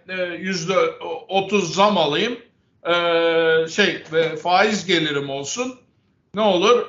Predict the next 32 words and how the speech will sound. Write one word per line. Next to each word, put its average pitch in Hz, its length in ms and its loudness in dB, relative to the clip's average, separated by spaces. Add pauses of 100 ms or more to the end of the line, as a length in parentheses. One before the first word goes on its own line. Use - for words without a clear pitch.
On 214 160 -4
üç 214 260 -4
bin 202 180 4
liram 202 300 4
olur. 190 340 0 (220)
Ama 185 300 0
bugün 208 180 2
on 233 280 0
bin 208 180 2
liraya 185 300 6
alacağım 170 560 2
mal 254 220 -2 (140)
o 202 100 -4
s-, 202 220 -8
yirmi 247 460 0
bin 214 180 0
lira 160 240 0
olacak. 165 440 -2
Ben 240 120 2
havamı 240 420 0
alacağım. 147 400 0 (500)
Bugün 240 300 0
aldığımı 196 540 4
bir 240 80 -4
sene 208 320 0
sonra 175 300 -4
alamayacaksam 185 960 0
ne 233 60 2
yaparım? 190 480 2 (420)
Giderim 214 460 2
bugünden 277 480 0
alırım. 143 380 -2